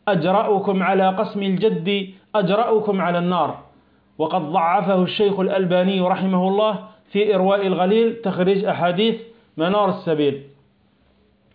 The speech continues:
ويروى كذلك عن علي وعمر رضي الله عنهما أنهما قال:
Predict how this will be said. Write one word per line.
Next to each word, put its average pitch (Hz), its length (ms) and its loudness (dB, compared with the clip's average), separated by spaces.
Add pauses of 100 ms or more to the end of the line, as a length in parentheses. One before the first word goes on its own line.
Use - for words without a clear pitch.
(540)
ويروى 196 480 4
كذلك 190 500 0
عن 180 240 0
علي 170 460 0
وعمر 170 540 2
رضي 185 200 0
الله 196 280 2
عنهما 208 420 -2
أنهما 202 460 0
قال: 214 400 2